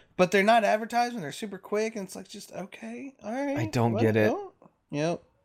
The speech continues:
Speaker 1: all right, whatever.
Speaker 2: Uh, Dino Bravo beats the shit out of Garvin for a while. Uh, <clears throat> Garvin gets his babyface comeback, but it doesn't last as Dino hits Garvin with a side suplex to get the win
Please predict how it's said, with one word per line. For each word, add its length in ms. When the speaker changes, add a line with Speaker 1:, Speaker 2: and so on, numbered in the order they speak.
Speaker 1:
all 120
right, 300
whatever. 280
Speaker 2:
Uh, 640
Dino 380
Bravo 400
beats 280
the 80
shit 280
out 140
of 80
Garvin 320
for 180
a 60
while. 340
Uh, 240
<clears throat> 220
Garvin 300
gets 160
his 80
babyface 420
comeback, 360
but 100
it 40
doesn't 260
last 480
as 180
Dino 340
hits 220
Garvin 340
with 120
a 40
side 280
suplex 440
to 80
get 140
the 60
win 320